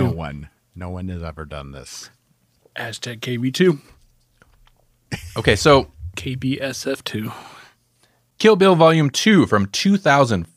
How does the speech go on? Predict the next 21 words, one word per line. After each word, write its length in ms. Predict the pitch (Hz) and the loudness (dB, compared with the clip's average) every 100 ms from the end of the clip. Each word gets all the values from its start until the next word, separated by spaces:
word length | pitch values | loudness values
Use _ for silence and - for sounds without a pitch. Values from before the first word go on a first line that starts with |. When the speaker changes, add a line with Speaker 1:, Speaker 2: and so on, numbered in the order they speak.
| _ | _
Speaker 3:
four, 500 | 202 196 87 - - - _ | 4 4 2 -6 -16 -20 _
written 460 | 165 202 120 87 85 _ | -2 0 -2 -2 -8 _
and 140 | 98 90 | -6 -4
directed 480 | 92 180 180 107 | 0 0 2 0
by 160 | 92 90 | 0 -2
Quentin 260 | - 117 98 | -4 -8 -2
Tarantino, 640 | 101 95 127 143 190 202 _ | -2 -2 -4 -2 -4 -8 _
based 200 | 120 110 | -4 -2
on 120 | 101 | -2
characters 440 | 98 202 160 123 98 | 0 -2 0 0 0
by 120 | 98 | -2
Quentin 400 | - 104 117 101 | -2 -4 0 -2
Tarantino 280 | 110 104 95 | 0 -2 -2
and 100 | 87 | -2
Uma 240 | 98 87 | -2 -2
Thurman, 480 | - 139 180 101 185 _ _ _ _ _ _ _ _ _ _ _ | -2 -2 0 0 -4 _ _ _ _ _ _ _ _ _ _ _
starring 580 | - - 226 165 104 123 - | -12 0 4 4 2 -2 -4
Uma 200 | 98 87 | -2 0
Thurman, 360 | 98 104 190 226 _ _ _ _ _ _ _ | 2 0 0 -4 _ _ _ _ _ _ _
David 300 | 107 95 85 | 0 0 0
Carradine 540 | - 110 117 214 226 | 0 2 2 -2 -6